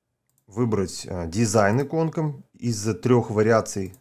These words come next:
Сильно я не вижу, чтобы они отличались. И светлые,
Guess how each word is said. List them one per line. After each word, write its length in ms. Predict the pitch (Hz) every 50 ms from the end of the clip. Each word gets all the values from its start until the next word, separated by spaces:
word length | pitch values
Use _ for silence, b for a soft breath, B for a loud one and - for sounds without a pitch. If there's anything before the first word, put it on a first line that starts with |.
| _ _ _
Сильно 460 | - - - - - 135 123 110 101
я 180 | 98 95 104 98
не 140 | 101 101 101
вижу, 220 | 107 110 98 95
чтобы 260 | - - - 92 92
они 100 | 90 92
отличались. 640 | 95 - 107 113 117 - 165 160 160 147 127 - b b b b b b b b b b b _
И 380 | _ 123 135 135 131 - - - _ _ _ _ _ _ _ _ _ _ _ _ _ _ _ _ _ _ _
светлые, 880 | - - - - - 98 104 131 147 147 139 139 135 127 123 120 117 117